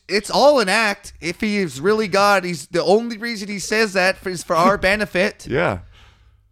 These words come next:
Speaker 2: So really, we've forsaken him 'cause we forced him to have to sacrifice himself against his own
Speaker 1: Now you
Speaker 2: will
Speaker 1: get it.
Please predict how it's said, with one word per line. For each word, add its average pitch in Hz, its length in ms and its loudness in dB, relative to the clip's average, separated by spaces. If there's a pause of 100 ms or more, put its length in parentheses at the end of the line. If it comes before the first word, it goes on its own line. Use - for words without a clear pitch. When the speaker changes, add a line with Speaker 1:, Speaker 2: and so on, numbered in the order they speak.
(1080)
Speaker 2:
So 185 140 -2
really, 240 300 2
we've 208 360 0
forsaken 120 600 -2
him 131 140 2
'cause 127 180 -2
we 139 120 0
forced 226 480 0
him 151 120 0
to 143 80 0
have 131 220 -2
to 135 80 -2
sacrifice 170 680 -2
himself 123 460 0
against 180 440 0
his 156 160 -2
own 160 160 2
Speaker 1:
Now 135 120 0
you 208 40 4
Speaker 2:
will 185 200 4
Speaker 1:
get 156 160 4
it. 135 120 -2